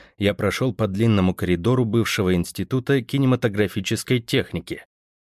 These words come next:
Справа и слева мелькали кубиклы, набитые людьми, большинство которых сидели в наушниках и задумчиво стучали по клавишам.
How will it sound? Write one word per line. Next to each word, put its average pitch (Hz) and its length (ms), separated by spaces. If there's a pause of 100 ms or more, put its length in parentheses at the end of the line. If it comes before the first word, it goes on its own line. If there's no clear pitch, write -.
(140)
Справа 135 460
и 120 100
слева 127 380
мелькали 131 560
кубиклы, 101 640 (260)
набитые 131 480
людьми, 135 520 (200)
большинство 95 580
которых 120 460
сидели 101 400
в 87 100
наушниках 120 800 (220)
и 143 100
задумчиво 139 640
стучали 110 520
по 107 180
клавишам. 78 640